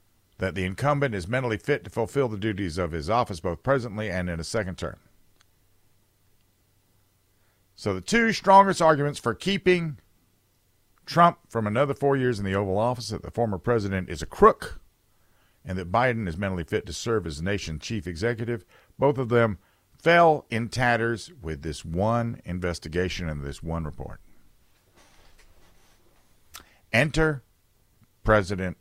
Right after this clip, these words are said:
former President Barack Obama. The last Democrat president before Biden has been warning Biden and party leaders for months.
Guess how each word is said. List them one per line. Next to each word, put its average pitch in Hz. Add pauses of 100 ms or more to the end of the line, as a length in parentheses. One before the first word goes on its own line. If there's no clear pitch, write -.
(120)
former 180
President 104
Barack 82
Obama. 69 (2500)
The 95
last 123 (140)
Democrat 113
president 82
before 85
Biden 73
has 98
been 135
warning 139
Biden 85 (800)
and 113
party 107
leaders 85
for 127
months. 80